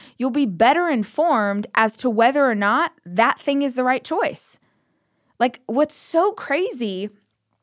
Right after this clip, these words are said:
is that I started out as a food blogger, but what I really, like, where I was going was I was talking to women on the internet. That was what I was doing twelve years ago, talking to women on the internet.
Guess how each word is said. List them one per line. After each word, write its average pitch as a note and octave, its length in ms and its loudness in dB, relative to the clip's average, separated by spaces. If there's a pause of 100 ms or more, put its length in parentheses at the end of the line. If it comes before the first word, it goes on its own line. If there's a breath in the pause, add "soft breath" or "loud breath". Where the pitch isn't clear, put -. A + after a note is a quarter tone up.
(300)
is A#3+ 480 0 (460 soft breath)
that B3+ 100 2
I C4+ 160 4
started F#4 440 0
out C#4 300 2
as A3+ 160 2
a A3 80 0
food D4+ 540 -4
blogger, E3 600 -4 (560)
but C4+ 180 2
what C4+ 140 4
I C4 60 6
really, D4+ 840 0
like, A3 380 0
where C4+ 260 4
I D#4 140 4
was A#3+ 240 -4
going B3+ 500 0
was G#3 400 0 (360)
I G3 280 2
was E4+ 180 -4
talking A#3+ 500 -2
to C4 180 -6
women A#3 600 -4 (320)
on A#3+ 280 2
the B3+ 120 -4
internet. F#3+ 480 -8 (840)
That A#3 220 4
was C#4 160 -4
what C4+ 120 4
I C4+ 60 2
was B3+ 140 -2
doing E3 180 -10
twelve C4 340 2
years D4 240 -4
ago, D4+ 400 2
talking G#3+ 360 -4
to A#3 60 -4
women A#3+ 260 -4
on A#3+ 120 -4
the A3+ 140 -6
internet. E3+ 340 -10